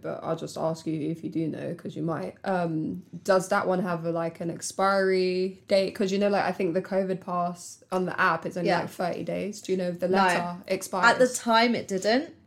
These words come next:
Speaker 1: Mm.
Speaker 2: but I don't know whether, like, new rule enforcement. So since then, I've also had,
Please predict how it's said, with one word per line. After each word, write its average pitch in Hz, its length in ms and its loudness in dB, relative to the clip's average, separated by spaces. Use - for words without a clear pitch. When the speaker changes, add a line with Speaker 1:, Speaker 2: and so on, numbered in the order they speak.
Speaker 1:
Mm. 185 180 -2
Speaker 2:
but 208 80 4
I 214 120 8
don't 208 220 4
know 202 140 4
whether, 185 260 4
like, 170 260 0
new 190 300 2
rule 185 200 0
enforcement. 175 640 -6
So 185 300 2
since - 340 0
then, 185 220 4
I've 185 140 0
also 202 180 -6
had, 180 220 -8